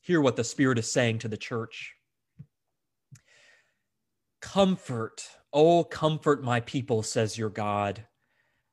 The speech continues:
"Speak tenderly to Jerusalem and cry to her that she has served her term, that her penalty is paid, that she has received from the Lord's hand double for all her sins."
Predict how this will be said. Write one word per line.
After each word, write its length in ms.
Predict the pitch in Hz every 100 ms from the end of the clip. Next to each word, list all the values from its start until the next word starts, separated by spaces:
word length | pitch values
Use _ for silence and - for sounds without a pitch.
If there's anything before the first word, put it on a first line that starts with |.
| _ _ _
"Speak 340 | - - 160 -
tenderly 580 | - 208 190 156 135 123
to 140 | 143
Jerusalem 800 | 117 135 143 180 170 160 156 160
and 220 | 135 123
cry 400 | - - 131 139
to 140 | 123 113
her 440 | 110 104 110 107 _ _ _ _ _ _ _
that 160 | 165 151
she 260 | - 233 233
has 280 | 202 151
served 380 | - 202 220 220
her 160 | - 147
term, 680 | - - 202 156 113 101 98 _ _ _ _ _ -
that 140 | 156
her 140 | 156
penalty 540 | 170 - 240 196 - 139
is 120 | 120
paid, 500 | - 202 175 139 120 - -
that 180 | - 190
she 220 | - 254
has 260 | 240 214 190
received 500 | 175 - 254 262 247
from 120 | 233
the 100 | 208
Lord's 420 | 196 196 190 185
hand 380 | - 165 160 135
double 360 | 143 147 135 117
for 240 | - 135
all 300 | 135 156 147
her 120 | 117
sins." 680 | 110 - 107 101 101 - -